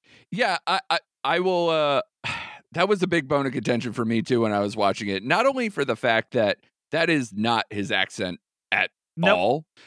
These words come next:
Speaker 1: uh, it also isn't really kind of the age he was supposed to be either, but he's also supposed to be jacked and like to choke people, so I guess they had to kind of maybe try to get somewhere in between. I like that guy a lot,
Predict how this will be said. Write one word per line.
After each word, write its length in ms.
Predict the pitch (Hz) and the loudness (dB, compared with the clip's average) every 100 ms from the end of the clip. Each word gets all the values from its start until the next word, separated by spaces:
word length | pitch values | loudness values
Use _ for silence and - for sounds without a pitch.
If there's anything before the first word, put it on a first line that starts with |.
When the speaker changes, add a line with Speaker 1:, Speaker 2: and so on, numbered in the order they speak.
| 127 | -2
Speaker 1:
uh, 320 | 123 117 117 127 | 2 4 2 2
it 180 | 131 135 | 2 2
also 560 | 135 147 - 151 135 135 | 2 0 2 2 2 0
isn't 340 | 135 143 135 | -2 -2 -2
really 340 | 131 131 135 | 0 2 0
kind 260 | 113 127 131 | 0 -2 0
of 80 | 113 | -2
the 180 | 113 - | -6 -2
age 400 | 95 101 135 156 | 0 2 0 -4
he 160 | - 185 | -4 -4
was 180 | 208 202 | -4 -4
supposed 320 | 214 220 208 | -2 -2 -2
to 60 | |
be 120 | 208 214 | -4 -4
either, 460 | 180 214 247 254 - - - | -2 -2 -2 -4 -8 -16 -2
but 140 | 156 | 0
he's 180 | 160 143 | 2 2
also 400 | 151 151 170 160 | 0 2 0 0
supposed 320 | 151 143 143 | -2 -2 -2
to 40 | 139 | -2
be 80 | 127 | -4
jacked 420 | 107 113 117 - | 0 0 0 -2
and 80 | 117 | -2
like 180 | 117 - | -4 -4
to 100 | 101 | -4
choke 260 | - 127 - | -2 -2 -2
people, 320 | 151 - 175 | -6 -2 -2
so 160 | - 117 | 0 2
I 80 | 104 | 2
guess 300 | 117 120 - | 0 -2 0
they 200 | 120 113 | 0 4
had 180 | 117 107 | 2 2
to 240 | 113 107 - _ _ | 0 0 -4 _ _
kind 140 | 127 117 | -2 0
of 60 | |
maybe 200 | 120 120 | 0 0
try 200 | 107 127 | 2 4
to 260 | 117 107 110 - _ _ _ _ _ _ _ _ 117 - | 4 4 0 -4 _ _ _ _ _ _ _ _ -20 -6
get 240 | 139 - | -6 -6
somewhere 320 | - 139 135 135 | -2 0 2 2
in 80 | |
between. 360 | 123 - 143 151 - | 0 0 0 0 0
I 140 | 202 294 | 0 0
like 320 | 143 226 - | 0 -2 0
that 240 | 113 101 | -2 0
guy 220 | 127 107 104 | 0 2 2
a 120 | 98 | 0
lot, 380 | 107 135 117 | 2 2 2